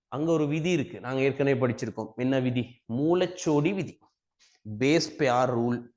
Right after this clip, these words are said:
அப்ப மூலச்சோடி விதியின்படி ரெண்டு நைதரசன் மூலங்களும் ஒன்றொன்று சோடி சேரும். அப்ப ஒரு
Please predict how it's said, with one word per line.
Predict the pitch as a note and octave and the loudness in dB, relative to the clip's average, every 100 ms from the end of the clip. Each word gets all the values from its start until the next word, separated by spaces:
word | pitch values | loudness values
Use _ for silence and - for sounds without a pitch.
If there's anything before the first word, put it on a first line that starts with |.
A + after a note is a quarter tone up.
| _ _ _ _ _ _ _ _ _ | _ _ _ _ _ _ _ _ _
அப்ப | A#2 C3+ C#3 - | -2 -2 -4 2
மூலச்சோடி | D#3+ G3+ G#3 - A3 G#3 G#3 F3 | 4 6 4 6 6 6 4 2
விதியின்படி | F#3 A#3+ B3 F#3+ C3+ B2+ B2 B2 B2 _ _ - | 4 4 4 2 0 0 -2 -4 -8 _ _ -4
ரெண்டு | C#3+ G#3 A3+ | -2 4 4
நைதரசன் | F3 E3 G#3+ A#3+ B3 A3 F3 | 4 4 4 4 2 0 0
மூலங்களும் | D3 C3 B2 A#2+ A#2+ | 0 0 0 -2 -2
ஒன்றொன்று | B2 B2 A#2 A2+ C#3+ | -2 -2 -2 -4 -4
சோடி | F#3 G3+ F3+ - | -2 0 0 -4
சேரும். | G2+ - _ _ _ _ _ _ | -10 -12 _ _ _ _ _ _
அப்ப | A#2+ D3 C#3+ A2 - - | -2 4 4 4 -2 0
ஒரு | C#3+ D#3+ | 4 6